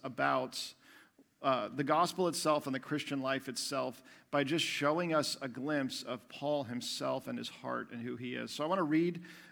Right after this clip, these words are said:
um, uh, chapter fifteen of Romans, verses twenty-two through thirty-three, and then,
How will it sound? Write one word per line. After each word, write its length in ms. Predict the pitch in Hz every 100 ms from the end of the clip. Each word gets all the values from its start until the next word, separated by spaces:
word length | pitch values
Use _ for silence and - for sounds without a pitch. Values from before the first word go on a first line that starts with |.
| -
um, 440 | 143 131 123 120 - -
uh, 80 | 127
chapter 420 | - 151 151 151 143
fifteen 420 | - 196 185 196
of 100 | 190
Romans, 360 | 160 165 170 131
verses 260 | 135 -
twenty-two 480 | - 160 175 156 170
through 160 | 160 135
thirty-three, 720 | 135 143 160 151 123 120 156 - - - - -
and 240 | - 143 135
then, 260 | 147 147